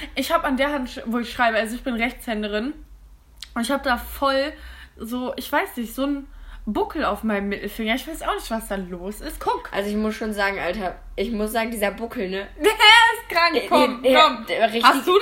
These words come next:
Speaker 2: damit wirst du schon zum richtigen Hässlon, ne? <laughs> Ist echt so.
Speaker 1: Ich
Speaker 2: Dieser
Speaker 1: hab
Speaker 2: Buckel, ne?
Speaker 1: hässliche Hände.
Speaker 2: Hast, boah, ernsthaft, ich denk mir so, jedes Mädchen hat irgendwas, was ist so, keine Ahnung.
Speaker 1: Aber ich muss sagen,
Speaker 2: Man
Speaker 1: diese,
Speaker 2: ist perfekt, denk ich mir
Speaker 1: die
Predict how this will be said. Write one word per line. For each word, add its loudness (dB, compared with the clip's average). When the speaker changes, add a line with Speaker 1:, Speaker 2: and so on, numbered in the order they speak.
Speaker 2:
damit -2
wirst 0
du -10
schon -8
zum -6
richtigen -6
Hässlon, -6
ne? -8
<laughs> -10
Ist 2
echt 2
so. 2
Speaker 1:
Ich -6
Speaker 2:
Dieser 6
Speaker 1:
hab 4
Speaker 2:
Buckel, 6
ne? 0
Speaker 1:
hässliche 2
Hände. 2
Speaker 2:
Hast, -6
boah, 2
ernsthaft, -4
ich -8
denk -2
mir -6
so, -6
jedes -4
Mädchen -4
hat -12
irgendwas, -6
was -8
ist -6
so, -2
keine -4
Ahnung. -2
Speaker 1:
Aber 0
ich -8
muss -2
sagen, 2
Speaker 2:
Man 2
Speaker 1:
diese, 0
Speaker 2:
ist 0
perfekt, -6
denk -4
ich -12
mir -2
Speaker 1:
die 2